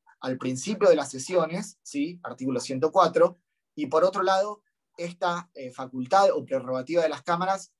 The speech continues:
de pedir expresamente explicaciones y hacerlos concurrir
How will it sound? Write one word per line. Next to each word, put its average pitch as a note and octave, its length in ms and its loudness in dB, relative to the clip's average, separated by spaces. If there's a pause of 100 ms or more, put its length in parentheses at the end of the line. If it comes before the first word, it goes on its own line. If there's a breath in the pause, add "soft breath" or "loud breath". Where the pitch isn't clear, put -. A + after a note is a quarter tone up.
(160)
de C#3 200 -6
pedir F3 340 -2
expresamente D#3 920 0
explicaciones C#3 1040 -4 (220)
y C3 140 -4
hacerlos E3 400 -2
concurrir C#3+ 720 -2